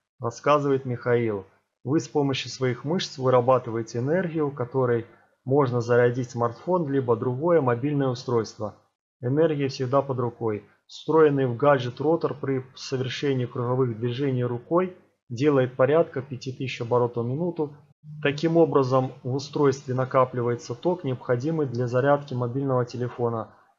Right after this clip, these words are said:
При габаритах семьдесят на семьдесят два гаджет весит, э, триста восемьдесят грамм". Триста восемьдесят грамм — это примерно вес, э, толстостенной чашки.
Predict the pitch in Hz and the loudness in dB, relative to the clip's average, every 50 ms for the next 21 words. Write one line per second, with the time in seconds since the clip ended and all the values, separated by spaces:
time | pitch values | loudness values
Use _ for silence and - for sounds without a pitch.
0 | _ _ _ _ _ - 143 160 147 151 156 143 147 151 151 151 151 127 - 123 | _ _ _ _ _ 0 0 2 4 4 4 6 6 6 6 4 2 0 -2 -4
1 | 127 - - 143 139 135 123 123 - - 123 - 135 123 127 - 127 120 - - | -4 -4 -4 -2 -2 -2 -2 -4 -6 -8 -8 -6 -6 -6 -4 -4 -6 -6 -4 -6
2 | 127 120 123 123 143 170 180 185 175 180 - - _ _ _ 120 107 139 147 139 | -6 -6 -4 -2 2 4 4 4 4 0 -4 -14 _ _ _ -2 2 4 4 4
3 | 120 127 120 - 131 139 165 180 175 - 156 135 - - _ - 123 120 117 - | 2 -2 -6 -6 -4 -4 -4 -4 -4 -6 -8 -10 -10 -12 _ -6 -6 -6 -6 -8
4 | - - 143 147 147 - 139 127 143 135 - 135 127 - 131 113 113 117 117 117 | -8 -8 -8 -6 -4 -4 -4 -2 -2 -4 -6 -8 -6 -6 -6 -6 -6 -6 -4 -4
5 | 110 107 101 98 - _ _ _ _ _ - 170 185 190 190 - 175 160 160 170 | -4 -4 -6 -10 -14 _ _ _ _ _ -2 0 0 0 0 2 2 4 4 2
6 | 156 - 160 147 - - 151 143 139 156 175 175 180 175 170 156 151 156 151 - | 0 0 -4 -6 -4 -4 -4 -4 -2 0 2 2 2 2 0 -2 -2 -4 -2 0
7 | 151 143 139 143 156 143 147 156 160 165 160 151 147 143 139 135 135 131 127 120 | 0 0 0 0 -4 -6 -4 -2 0 0 0 0 2 2 2 2 4 4 2 0
8 | 113 - - _ _ _ _ _ _ _ _ _ _ _ _ - 120 120 131 156 | -2 -6 -14 _ _ _ _ _ _ _ _ _ _ _ _ -8 -8 -6 -2 0
9 | 175 185 170 - - - 127 127 127 123 120 120 120 - - 147 147 143 - 165 | 0 0 0 -2 -6 -4 0 2 4 6 4 4 2 2 0 0 0 0 -2 -4
10 | 143 - - - 170 165 165 160 156 - - 131 117 107 - - - 107 101 104 | -6 -6 -4 -4 -2 -2 0 -2 -2 0 2 2 2 2 0 -4 -10 -14 -14 -14